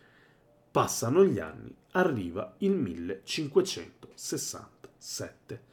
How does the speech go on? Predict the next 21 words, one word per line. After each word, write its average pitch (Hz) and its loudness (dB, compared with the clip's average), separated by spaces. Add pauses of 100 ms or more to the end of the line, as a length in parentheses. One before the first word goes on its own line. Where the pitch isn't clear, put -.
(380)
L'anno 185 10
in 226 6
cui 107 -2 (840)
Ieyasu 139 8 (400)
cambia 214 10
nome, 98 2
diventa 135 0
Tokugawa 165 6
Ieyasu, 107 0 (300)
quindi 156 6
ottiene 147 6
quello 190 12
che 139 0
sarà 131 4
il 120 4
suo 156 -2
nome 104 0
definitivo. 107 -2 (520)
Perché 320 10
Tokugawa 110 0
Ieyasu? 95 -2